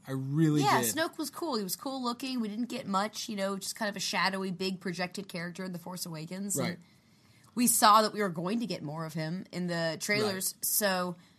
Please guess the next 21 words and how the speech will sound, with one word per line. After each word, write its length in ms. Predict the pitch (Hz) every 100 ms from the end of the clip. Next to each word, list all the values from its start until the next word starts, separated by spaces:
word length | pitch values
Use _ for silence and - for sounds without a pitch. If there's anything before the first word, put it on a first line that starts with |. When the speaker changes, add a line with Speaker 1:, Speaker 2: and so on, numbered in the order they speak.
| _ _ -
Speaker 2:
you 80 |
know, 280 | 254 180 190 - _ _ _ _ _ - -
I 100 | 240
thought 280 | 240 294 262
he 140 | 269
was, 240 | 247 220 - -
I 100 | 226
will 160 | 226 233
say 160 | 233 208
this, 220 | 208 214
he 160 | 233
looked 380 | 196 190 196 - 160 165 185
really, 320 | 202 185 170
really 260 | 160 165 160
good. 220 | 151 -
The 60 | 165
C 160 | -
G 160 | 175 185
I 120 | 170
was 120 | 170
awesome. 540 | - 160 156 180 180